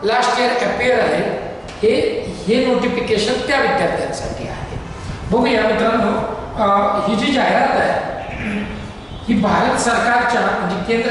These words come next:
शासनाचे विविध मंत्रालये, जे मिनिस्ट्रीज आहेत वेगवेगळ्या, वेगवेगळे विभाग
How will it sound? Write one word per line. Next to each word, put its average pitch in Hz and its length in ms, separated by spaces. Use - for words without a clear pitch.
शासनाचे - 800
विविध 254 400
मंत्रालये, 233 840
जे - 80
मिनिस्ट्रीज 196 640
आहेत 196 300
वेगवेगळ्या, 156 460
वेगवेगळे 233 580
विभाग 196 600